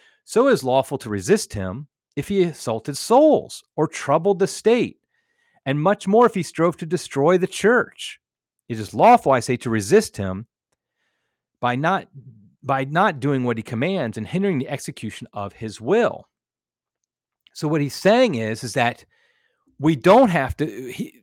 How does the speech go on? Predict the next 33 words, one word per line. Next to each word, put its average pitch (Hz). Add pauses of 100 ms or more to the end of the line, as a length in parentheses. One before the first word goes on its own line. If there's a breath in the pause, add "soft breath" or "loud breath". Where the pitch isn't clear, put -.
(160)
Newman 247
is 196
quoting 208
Bellarmine 147 (1040)
that 180
we 208
absolutely 220
can 156
resist 117
the -
Pope 110 (1300)
if 156
he 165
assaults 190
a 180
man 156
in 143
person, 208
but 156
also 214
if -
he 208
assaulted 151
souls - (220)
or 196
even 233
troubled 214
the 214
state. 262
That's 160
an 240
interesting 120
point. 113